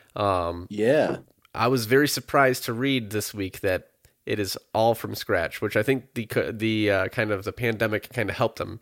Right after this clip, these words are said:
Speaker 1: in this case of giving them a little bit more time. But, uh, it seems like Sam Raimi and, uh, Michael Waldron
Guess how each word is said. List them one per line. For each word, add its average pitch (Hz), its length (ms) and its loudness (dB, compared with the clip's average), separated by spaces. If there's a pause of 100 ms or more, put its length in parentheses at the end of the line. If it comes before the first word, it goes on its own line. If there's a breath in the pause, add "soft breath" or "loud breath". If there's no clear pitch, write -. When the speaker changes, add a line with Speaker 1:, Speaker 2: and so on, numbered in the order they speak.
(520 soft breath)
Speaker 1:
in 107 120 -4
this 101 160 -4
case 98 320 -2
of 92 140 -8
giving 98 260 -4
them 90 80 -4
a 92 60 -2
little 98 180 -2
bit 95 120 0
more 90 200 -6
time. 95 460 -2
But, - 320 -8
uh, 50 220 -6 (480 soft breath)
it - 100 -10
seems 113 220 -2
like 110 160 2
Sam 110 280 2
Raimi 117 460 0
and, 98 180 -2
uh, 98 260 0
Michael 110 300 0
Waldron 117 500 -2